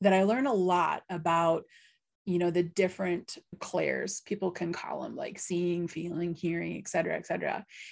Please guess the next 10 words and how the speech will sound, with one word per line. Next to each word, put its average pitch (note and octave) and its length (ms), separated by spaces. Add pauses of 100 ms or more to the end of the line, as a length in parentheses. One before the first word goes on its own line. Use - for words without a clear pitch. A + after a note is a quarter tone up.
(140)
And F#3+ 180
the F#3 40
seeing D4+ 520
one F3+ 480 (260)
has G3+ 380
always A#3+ 760
made G3 240
me F#3+ 160
giggle, G3 500
because F#3 840